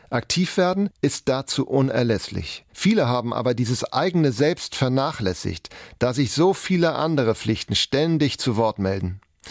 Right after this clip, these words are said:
Es kostet einige Übung, um das eigene Gedankenkarussell zur Ruhe zu bringen.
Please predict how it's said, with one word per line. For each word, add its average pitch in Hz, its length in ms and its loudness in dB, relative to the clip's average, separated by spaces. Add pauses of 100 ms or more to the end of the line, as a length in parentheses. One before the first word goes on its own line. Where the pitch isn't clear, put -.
(140)
Es - 180 0
kostet - 420 0
einige 160 360 2
Übung, 120 580 0
um 147 160 2
das 139 240 0 (180)
eigene 127 640 2
Gedankenkarussell 127 880 0
zur 127 180 0
Ruhe 123 220 4
zu 110 160 -2
bringen. 98 320 0